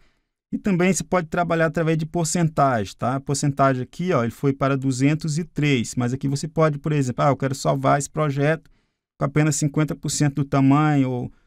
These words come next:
ou "quero aumentar ele pra cento e cinquenta ou duzentos por cento do tamanho", você pode também escolher digitar o valor aqui em, em, em apenas uma das caixas. Você muda só uma, só uma larga, só uma, tá? Geralmente eu mexo na altura,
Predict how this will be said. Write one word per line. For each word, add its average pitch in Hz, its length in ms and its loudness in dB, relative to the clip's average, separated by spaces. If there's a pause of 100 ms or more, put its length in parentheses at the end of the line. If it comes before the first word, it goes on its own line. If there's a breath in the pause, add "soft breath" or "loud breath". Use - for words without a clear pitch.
(240)
ou 127 120 0
"quero 143 200 0
aumentar 139 480 2
ele 143 160 0
pra 139 200 -2
cento 143 240 -2
e - 40 -10
cinquenta 139 440 2
ou 143 40 -4
duzentos 135 320 2
por - 100 -12
cento 139 220 0
do - 60 -20
tamanho", 139 340 4
você 156 100 -4
pode 143 300 -2
também 143 180 2
escolher 143 540 2 (280 soft breath)
digitar 135 380 0
o 135 40 2
valor 139 360 4
aqui 135 180 0
em, 139 240 4 (200)
em, 131 360 6
em 143 200 6
apenas 151 420 0
uma 156 160 2
das 147 240 -2
caixas. 117 460 -2 (260)
Você - 140 -4
muda 185 240 2
só - 380 -2
uma, 220 360 2
só 190 160 -2
uma 226 180 2
larga, 190 300 0
só 214 220 -2
uma, 120 200 4
tá? 139 220 0
Geralmente 185 400 -2
eu 190 60 -2
mexo 185 260 -4
na 185 60 0
altura, 139 480 -4